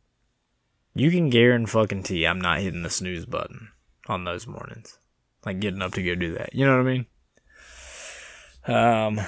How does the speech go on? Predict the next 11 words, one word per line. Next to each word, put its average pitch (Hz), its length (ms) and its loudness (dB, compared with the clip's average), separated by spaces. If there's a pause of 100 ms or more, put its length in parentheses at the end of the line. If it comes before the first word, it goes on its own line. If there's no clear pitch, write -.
(120)
moving 123 320 2
on. 117 300 2
It 98 40 -2
was 104 100 0
a - 20 0
huge 185 340 6
fucking 139 400 2
weekend. 110 520 -2 (600)
Huge 135 600 4
weekend 87 540 -4
for 87 580 -4